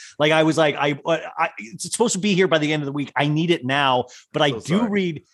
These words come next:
Speaker 1: you even have the O C Brooks cancer story in here.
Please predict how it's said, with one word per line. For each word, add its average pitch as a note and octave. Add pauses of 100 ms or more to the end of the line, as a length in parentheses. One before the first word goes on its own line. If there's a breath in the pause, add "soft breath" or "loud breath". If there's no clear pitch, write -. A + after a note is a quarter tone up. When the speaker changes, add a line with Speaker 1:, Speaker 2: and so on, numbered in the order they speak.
(160)
Speaker 1:
you D#3
even F#3
have D#3+
the D3
O D#3
C E3+
Brooks C3+
cancer D3+
story A2
in A#2
here. G#2